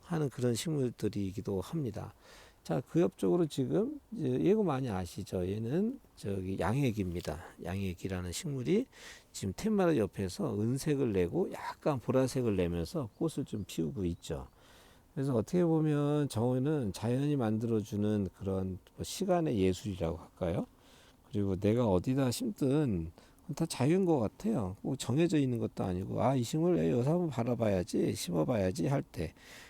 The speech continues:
그렇게 심어 놓으면 정답이 있는 건 아니니까 여러분들 그렇게 한번 식재에서도 자신감을 가지고 만들면 좋겠네요. 여기서도 약간, 아, 이런 모습도 괜찮으세요? 뭐 착각하면 안겨볼까요? 착각.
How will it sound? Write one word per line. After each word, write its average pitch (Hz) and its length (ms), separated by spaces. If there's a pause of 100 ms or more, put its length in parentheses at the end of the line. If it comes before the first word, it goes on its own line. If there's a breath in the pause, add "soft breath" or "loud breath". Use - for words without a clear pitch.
(160 loud breath)
그렇게 170 320
심어 190 280
놓으면 131 640
정답이 165 440
있는 135 160
건 123 140
아니니까 95 840
여러분들 101 440
그렇게 117 260
한번 117 340 (460 loud breath)
식재에서도 139 800
자신감을 170 640
가지고 98 440
만들면 104 460
좋겠네요. 87 520
여기서도 170 500
약간, 151 460 (560 loud breath)
아, 101 100
이런 139 320
모습도 151 380
괜찮으세요? 104 600
뭐 107 120
착각하면 143 520
안겨볼까요? 101 500
착각. - 640